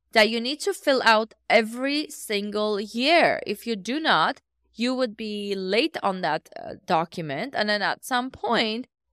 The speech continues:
your account, your business structure will become inactive or delinquent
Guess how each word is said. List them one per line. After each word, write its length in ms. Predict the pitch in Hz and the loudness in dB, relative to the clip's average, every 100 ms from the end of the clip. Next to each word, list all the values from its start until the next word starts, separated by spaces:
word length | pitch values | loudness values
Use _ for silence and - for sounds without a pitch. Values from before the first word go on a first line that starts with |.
| - | -8
your 400 | 202 214 220 220 | -4 0 2 4
account, 760 | - - - 285 277 180 180 - | 2 -4 -8 -4 -2 -2 -4 -6
your 120 | 180 | -8
business 400 | 202 226 254 240 | -6 -8 -8 -10
structure 520 | - 185 175 - 180 | 0 0 0 -4 -8
will 200 | 190 185 | -4 -6
become 420 | 175 - 190 175 - | -6 -4 -4 -4 -10
inactive 840 | 190 180 170 226 - - - - _ _ _ _ _ | -8 -2 0 0 -4 -8 -8 -12 _ _ _ _ _
or 640 | _ - 190 185 180 180 180 185 | _ -4 0 2 2 0 -2 -6
delinquent 800 | 196 196 226 285 269 180 76 - | -6 -2 -2 -4 0 0 0 -6